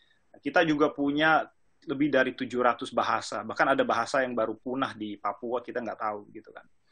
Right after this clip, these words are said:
Pada, sangat sulit untuk meng-, membawa orang dalam satu payung politik yang stabil, orang yang berbicara bahasa yang berbeda-beda. Belgia tidak memiliki pemerintahan sampai hampir tujuh,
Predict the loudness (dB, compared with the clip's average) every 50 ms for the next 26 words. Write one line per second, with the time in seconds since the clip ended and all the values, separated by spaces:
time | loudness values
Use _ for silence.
0 | -20 -20 -20 -20 _ _ _ 6 6 6 6 4 4 4 4 4 2 2 0 0
1 | 2 2 4 4 2 2 2 -2 -2 -2 0 0 -2 -2 -4 -6 -2 2 2 2
2 | 2 2 -2 -6 -8 -10 _ -6 0 2 2 2 0 -2 0 4 6 6 6 6
3 | 6 4 4 4 4 4 4 4 4 2 2 2 0 -2 -4 -4 -4 -4 -6 -6
4 | -6 -4 _ 2 2 2 2 2 0 -2 -2 -4 -4 -4 -2 -2 -4 -6 -8 -8
5 | -8 -8 -8 _ -10 -8 -8 -8 -10 -4 0 2 2 2 2 2 0 0 0 0
6 | -2 -4 -8 _ _ -4 0 0 0 0 0 -2 -4 -4 -6 -6 -8 -6 -4 -2
7 | 0 0 0 0 -2 -4 -4 -8 -8 -6 -6 -6 -6 -6 -6 -6 -6 -6 -6 -4
8 | -6 -4 0 2 2 2 2 2 0 2 4 4 4 4 2 0 0 0 0 -2
9 | -6 -8 -8 -8 -8 -10 -8 -6 -6 -4 -4 -4 -4 -4 -4 -4 -4 -4 -4 -4
10 | -4 -6 -6 -6 -6 -8 -6 -6 -8 -8 -10 -10 -12 -16 -14 -10 -10 -8 -8